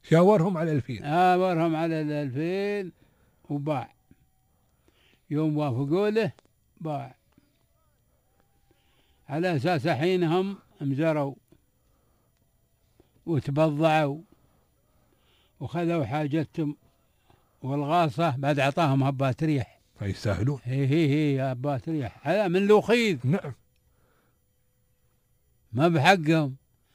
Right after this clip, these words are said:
Speaker 2: هذا
Speaker 1: نعم.
Speaker 2: من لوخيذ اللي ياخذونه. يقحمون السوق، اللي يباله وزار، واللي يباله مقصر، واللي يباله
Speaker 1: إيه، صدق، صدق.
Speaker 2: إيه، مسواج. لا،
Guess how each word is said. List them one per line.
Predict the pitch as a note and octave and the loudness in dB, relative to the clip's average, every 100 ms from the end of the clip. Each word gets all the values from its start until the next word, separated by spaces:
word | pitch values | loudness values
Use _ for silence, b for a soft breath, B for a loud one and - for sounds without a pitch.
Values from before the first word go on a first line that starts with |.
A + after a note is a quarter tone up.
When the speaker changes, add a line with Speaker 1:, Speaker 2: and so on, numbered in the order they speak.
| _ | _
Speaker 2:
هذا | C#3 F3 G#3+ | -2 2 4
Speaker 1:
نعم. | |
Speaker 2:
من | A3+ A3+ | 2 4
لوخيذ | A#3 E3 A#3 F#3+ | 4 4 2 2
اللي | F#3+ | 2
ياخذونه. | G3 D#3 F3 F3 D#3 B2+ - _ _ _ _ _ _ _ _ _ _ - | 2 2 0 0 0 -2 -8 _ _ _ _ _ _ _ _ _ _ -8
يقحمون | D#3 D#3 A#2+ F3+ F#3+ E3 E3 C3+ C#3+ F#3 F#3 | 0 2 4 4 4 2 2 0 0 0 0
السوق، | C#3 G3 A3+ G#3 | 0 -2 -2 0
اللي | E3 D#3+ | 0 0
يباله | D3 D#3+ D#3+ | 0 2 2
وزار، | D#3+ D3+ A3+ A3 | 2 2 2 2
واللي | F3+ C#3+ D#3 | 0 0 -2
يباله | D3+ E3 E3 C#3+ - _ _ _ | 0 0 0 -2 -6 _ _ _
مقصر، | D#3+ D3+ G#3 - A3 G#3+ | 0 4 4 4 2 2
واللي | F3 D3+ E3+ | 0 -2 0
يباله | D#3+ D#3+ D#3+ A2+ C3+ | 0 4 4 6 4
Speaker 1:
إيه، | |
صدق، | - G3 E3 - | 4 2 2 -4
صدق. | - F#3 D3 | -4 -4 0
Speaker 2:
إيه، | F#3 G#3+ F#3+ F3 | 2 2 0 0
مسواج. | D3+ F3+ G3+ A3 F3+ F3 | 0 6 8 8 6 -2
لا، | C#3 D#3 E3 D#3+ D#3+ | -8 -8 -8 -8 -12